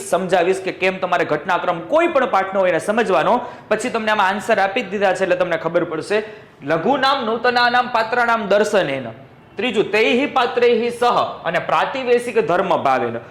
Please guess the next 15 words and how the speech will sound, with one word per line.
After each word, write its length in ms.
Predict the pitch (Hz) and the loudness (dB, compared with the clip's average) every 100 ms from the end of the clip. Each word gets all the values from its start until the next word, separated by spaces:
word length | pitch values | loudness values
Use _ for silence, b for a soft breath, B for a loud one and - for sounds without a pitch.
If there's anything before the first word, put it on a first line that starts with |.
| B | B
હવે 140 | 151 240 | 0 2
તમે 240 | 254 262 | 2 0
ચાહે 280 | 262 254 254 | 2 4 4
ઇંગ્લિશ 360 | 214 233 302 294 | 2 0 -2 -2
મીડિયમ 340 | 247 202 240 | -2 0 0
મેં 200 | 233 214 | 0 0
પઢ 200 | - 185 | 0 0
રહે 120 | 190 185 | 2 2
હો 220 | 208 277 - - - | 4 2 -2 -12 -6
કે 100 | 165 | -4
તમે 280 | 156 170 160 | -2 -4 0
ગુજરાતી 420 | 170 185 220 208 | 0 2 0 0
મીડિયમમાં 480 | 160 156 139 123 113 | -4 -2 -2 -4 -4
ભણતા 280 | 127 123 | -6 -6
હોય, 120 | 117 | -12